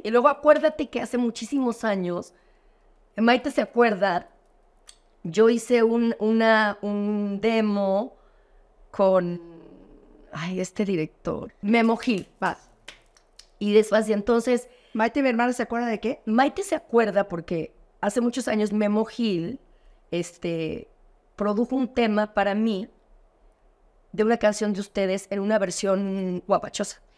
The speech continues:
Speaker 2: Me acuerdo. ¿Cuál canción fue?
Speaker 1: Ay, no me acuerdo.
Speaker 2: ¿Vas?
Speaker 1: Ahorita no me acuerdo
Speaker 2: Sí.
Speaker 1: el nombre.
Speaker 2: Yo me acuerdo.
Speaker 1: Pero, pero me acuerdo que hasta, eh,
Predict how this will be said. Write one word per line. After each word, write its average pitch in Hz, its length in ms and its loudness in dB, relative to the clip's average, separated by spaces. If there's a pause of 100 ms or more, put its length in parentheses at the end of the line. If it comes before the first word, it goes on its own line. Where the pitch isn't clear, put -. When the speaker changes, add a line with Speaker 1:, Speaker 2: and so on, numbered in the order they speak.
(140)
Speaker 2:
Me 220 100 -2
acuerdo. 208 360 -2
¿Cuál 247 260 0
canción 247 360 -4
fue? 247 140 -4
Speaker 1:
Ay, 254 80 -2
no 285 140 2
me 302 80 6
acuerdo. 285 300 -2
Speaker 2:
¿Vas? 285 280 -4
Speaker 1:
Ahorita - 300 -4
no 285 80 -2
me 285 80 0
acuerdo 262 320 -2
Speaker 2:
Sí. 247 40 -2
Speaker 1:
el 262 60 -4
nombre. 247 500 0
Speaker 2:
Yo 226 120 0
me 226 100 -2
acuerdo. 226 240 -4
Speaker 1:
Pero, 208 340 0
pero 202 300 -4
me 196 140 -2
acuerdo 240 600 0 (280)
que 202 160 -2
hasta, 175 920 -2
eh, 156 840 -8